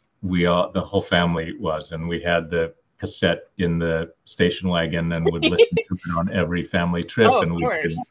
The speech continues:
Speaker 1: we could sing every single note of it. And, um, and I, I subsequently went back to see it, 'cause then I went to school up in, uh, I guess,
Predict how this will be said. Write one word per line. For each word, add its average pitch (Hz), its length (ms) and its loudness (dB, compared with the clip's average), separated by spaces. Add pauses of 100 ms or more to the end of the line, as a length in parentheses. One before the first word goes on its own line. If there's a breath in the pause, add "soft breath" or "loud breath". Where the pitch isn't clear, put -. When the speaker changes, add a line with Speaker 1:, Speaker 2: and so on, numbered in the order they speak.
Speaker 1:
we 98 160 0
could 78 160 -4
sing 87 320 0 (160)
every 90 420 0
single 82 580 -2 (140)
note 107 400 2
of 90 140 2
it. 80 280 -2
And, 80 220 -2 (600 loud breath)
um, 85 440 0 (580)
and 98 220 4
I, 95 400 4 (360)
I 95 380 2
subsequently 95 720 2
went 95 320 0
back 104 240 0
to - 80 -10
see - 260 -2
it, 113 100 -2
'cause 101 160 -2
then 113 140 4
I 110 100 4
went 98 260 0
to 95 80 -8
school 117 440 2
up 95 180 2
in, 90 280 2 (840)
uh, 85 420 -2 (400)
I 95 60 -6 (140)
guess, - 500 -4